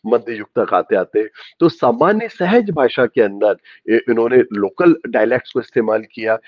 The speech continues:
और local जो language, linguistic dialects थे, जो आम जन की जो भाषा थी, अ, क्योंकि अगर आप इनकी भाषा भी देखेंगे, क्योंकि, क्योंकि संत रैदास के जीवन को,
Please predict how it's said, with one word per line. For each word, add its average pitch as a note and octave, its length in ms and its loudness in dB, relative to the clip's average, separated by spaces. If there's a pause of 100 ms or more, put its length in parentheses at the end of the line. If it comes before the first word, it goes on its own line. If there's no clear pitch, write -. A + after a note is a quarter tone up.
(220)
और C3 140 4
local B2+ 580 0
जो E3+ 220 4
language, A2 560 -4
linguistic B2 460 -8
dialects G2 420 -2
थे, A2 180 -4
जो A#2 100 0
आम D3+ 340 -2
जन B2+ 140 2
की A#2+ 220 -6
जो A#2 80 -6
भाषा F#2 340 -2
थी, F#2+ 320 -8 (340)
अ, G#2+ 40 -2
क्योंकि B2+ 300 -4
अगर A2+ 400 0
आप A2+ 200 0
इनकी B2+ 220 -8
भाषा A#2+ 300 -2
भी D#3 60 0
देखेंगे, A#2+ 400 0
क्योंकि, C3+ 300 -2
क्योंकि C#3+ 300 -4
संत B2 220 -4
रैदास A#2 380 2
के C#3+ 80 -2
जीवन A2+ 300 -6
को, B2 280 2